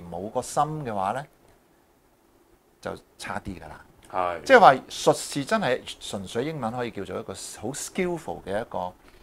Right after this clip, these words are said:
Speaker 1: 一個 practitioner，技術嚟嘅。
Speaker 2: 咦，嗱，我曾經睇過一套紀錄片咧，講壽司之神啊嘛。
Speaker 1: 係。
Speaker 2: 咁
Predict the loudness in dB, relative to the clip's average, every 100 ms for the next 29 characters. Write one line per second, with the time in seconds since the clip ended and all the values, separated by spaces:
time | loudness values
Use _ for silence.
0 | -12 -8 -8 -8 -12 -12 -16 -18 -20 -20
1 | -18 -4 -4 -4 -8 -12 -12 -18 -16 -6
2 | -4 -2 0 0 -2 -8 -10 -8 -2 0
3 | 0 -2 -8 -8 -10 -12 -12 -10 -8 -8
4 | -8 -10 -10 -16 -16 -14 -14 -16 -18 -18
5 | -18 -20 _ -12 2 2 2 -6 _ _
6 | -12